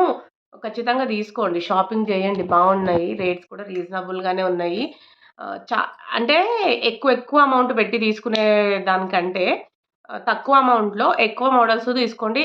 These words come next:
ఎక్కువ పర్చేజ్ చేసుకోండి. ఇప్పుడు టెన్ థౌజండ్ పెట్టి ఒక శారీ తీసుకునే దానికంటే టెన్ థౌజండ్లోనే ఒక త్రీ, టూ, త్రీ వచ్చేటట్లు తీసుకున్నామంటే మనకి అకేషన్‌కి యూజ్ అవుతది. ఒకటి కాస్ట్ ఎంత ఎక్కువ పెట్టి కొంటే అన్ని తక్-, అంత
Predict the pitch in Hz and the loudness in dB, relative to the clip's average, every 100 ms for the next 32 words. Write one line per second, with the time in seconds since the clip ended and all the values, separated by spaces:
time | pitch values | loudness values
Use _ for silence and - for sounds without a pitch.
0 | - 202 240 233 220 202 185 180 185 - | -2 -4 2 4 4 4 4 2 0 -6
1 | _ _ _ _ - 214 214 226 214 208 | _ _ _ _ -12 -12 -8 -8 -6 -6
2 | 185 - 175 180 185 - - _ 233 233 | -8 -8 -8 -8 -12 -18 -20 _ -10 -2
3 | 226 220 254 247 233 240 220 220 196 208 | 0 0 -2 -2 0 0 0 0 0 0
4 | 220 214 - 214 202 196 196 190 247 269 | -4 -6 -4 -4 -2 -2 -2 -2 -2 0
5 | 220 220 226 226 233 226 262 269 233 226 | 0 2 0 0 0 0 0 0 -2 -6
6 | _ _ - 247 247 240 _ _ _ _ | _ _ -14 -10 -10 -14 _ _ _ _
7 | _ - 269 254 262 240 226 226 220 233 | _ -16 -14 -6 0 0 -2 -4 -4 -4
8 | 208 - 214 214 208 - - 120 113 107 | -8 -10 -6 -2 -2 -2 -4 -4 -6 -14
9 | _ _ _ - 196 226 226 254 254 247 | _ _ _ -8 -6 -4 -6 -4 -4 -2
10 | 240 240 247 240 240 262 220 247 254 403 | 0 2 0 0 -2 -2 0 0 -2 -4
11 | - _ - 220 233 240 254 240 220 262 | -8 _ -2 2 2 2 -2 0 -2 -2
12 | 262 247 240 233 233 262 226 226 196 214 | -4 -2 2 2 2 0 0 -2 0 -2
13 | 214 | 2